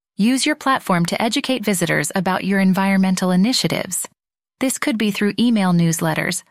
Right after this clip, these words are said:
blog posts, or social media updates. The aim is to not just showcase your actions, but to inspire your visitors to adopt similar practices.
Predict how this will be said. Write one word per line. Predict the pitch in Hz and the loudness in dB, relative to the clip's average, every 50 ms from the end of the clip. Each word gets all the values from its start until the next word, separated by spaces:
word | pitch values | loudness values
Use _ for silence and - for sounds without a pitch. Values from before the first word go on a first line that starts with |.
| _ _ _ _ | _ _ _ _
blog | - 220 247 269 233 - | 0 0 2 2 0 0
posts, | - 170 147 - - - - - - - - _ _ _ | 0 0 0 -2 -4 -6 -8 -8 -10 -10 -12 _ _ _
or | - 233 220 | -2 -2 -2
social | - - 247 247 233 - 240 220 | -2 -2 -2 -2 0 0 0 2
media | 208 202 202 196 190 165 - - | 2 2 4 2 2 2 2 0
updates. | 180 170 - - 160 147 - - - - - - - _ _ _ _ _ _ _ _ _ | 0 -2 -2 -4 -6 -6 -6 -6 -8 -8 -8 -8 -10 _ _ _ _ _ _ _ _ _
The | - 226 - | -4 -2 0
aim | - 240 254 285 294 269 | 0 0 2 2 0 0
is | - 208 - - | 0 -2 -2 0
to | - 196 | 0 2
not | 190 202 214 233 262 - | 2 2 2 0 -2 -2
just | - 262 240 - | -2 -2 -2 -2
showcase | - - 214 214 208 - 208 190 180 - | 0 0 0 -2 -2 -2 -2 -2 -2 0
your | - 180 - - | -2 -2 0 0
actions, | 214 233 247 - - - 160 - 170 170 - - - - _ _ | -2 -2 -2 -2 -2 -2 -2 -2 -2 -4 -6 -6 -10 -16 _ _
but | - 214 | -4 -2
to | - 226 | 0 2
inspire | 226 214 202 - - - 262 285 294 262 214 | 2 2 2 0 -2 -2 0 0 2 2 2
your | 208 190 196 196 | 2 2 2 2
visitors | 175 180 208 220 220 208 - 147 147 160 - | 2 0 0 0 0 0 0 0 -2 -2 -4
to | - - 196 | -2 -2 0
adopt | 190 175 190 180 175 180 - | 0 0 0 -2 -2 -2 -4
similar | - - - 208 208 202 175 160 165 | -4 -2 0 2 2 2 2 0 0
practices. | - - 190 190 180 - 170 160 - - - - - - - - | -2 -2 -2 -2 -2 -4 -4 -4 -4 -4 -4 -4 -4 -6 -8 -8